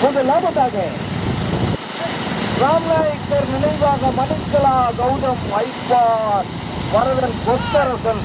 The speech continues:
கோட்டை. இரண்டாவதாக ஹோட்டல் லியானா சூரங்குடி, ஜாகிர் ஹுசேன் அசன் கூழாங்கால், தானா ஈஸ்வரன் நினைவாக கலை பிரதர் கச்சேரி தலவாய் குர்ரா. மூன்றாவதாக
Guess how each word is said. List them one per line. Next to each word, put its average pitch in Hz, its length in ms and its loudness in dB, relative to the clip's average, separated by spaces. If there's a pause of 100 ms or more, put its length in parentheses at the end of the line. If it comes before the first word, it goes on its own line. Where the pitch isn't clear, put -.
கோட்டை. 208 480 2 (1800)
இரண்டாவதாக 311 800 2 (520)
ஹோட்டல் 285 400 0
லியானா 294 340 0 (140)
சூரங்குடி, 277 480 2 (120)
ஜாகிர் 262 340 2
ஹுசேன் 254 340 0
அசன் 269 380 0
கூழாங்கால், 233 920 2 (1900)
தானா 285 240 2 (180)
ஈஸ்வரன் 277 460 0
நினைவாக 254 560 0
கலை 220 200 0 (120)
பிரதர் 240 480 0
கச்சேரி 240 480 2
தலவாய் 208 460 2
குர்ரா. 165 280 0 (1120)
மூன்றாவதாக 285 720 2